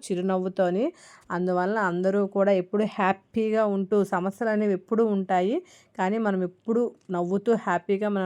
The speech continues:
లైఫ్ని లీడ్ చేయవచ్చు. అలాగే సండే మార్నింగ్ బ్రేక్ఫాస్ట్ అయితే పిల్లల కోసం ఇక్కడ గారెలు వేశాను, అలాగే చికెన్ జ్యూస్ కర్రీ చేశానండి. మధ్యాహ్నం లంచ్కి వచ్చేసరికి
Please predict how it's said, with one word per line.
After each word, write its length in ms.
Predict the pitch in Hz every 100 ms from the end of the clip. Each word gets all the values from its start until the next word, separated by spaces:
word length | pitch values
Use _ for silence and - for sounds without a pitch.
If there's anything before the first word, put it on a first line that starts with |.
| 180
లైఫ్ని 360 | 175 180 214 208 196
లీడ్ 200 | 185 180
చేయవచ్చు. 460 | 196 180 175 - 262 349 - - _ 170
అలాగే 300 | 175 185 240 233
సండే 300 | 180 180 214 208
మార్నింగ్ 380 | 170 180 233 208
బ్రేక్ఫాస్ట్ 520 | 180 180 185 190 180 185
అయితే 160 | 180 269 -
పిల్లల 240 | 180 190 185
కోసం 300 | 185 180 226 208
ఇక్కడ 160 | 180 190 208 170
గారెలు 320 | 170 180 180
వేశాను, 380 | 180 170 185 190 208
అలాగే 260 | 175 196 320 - - _ _ - _
చికెన్ 360 | 220 202 247 233
జ్యూస్ 220 | 196 202 208
కర్రీ 260 | 196 180 190 202
చేశానండి. 640 | 190 175 - 170 170 170 233 359 311
మధ్యాహ్నం 400 | 175 185 208 220
లంచ్కి 300 | 180 190 - 196
వచ్చేసరికి 560 | 180 185 180 185 185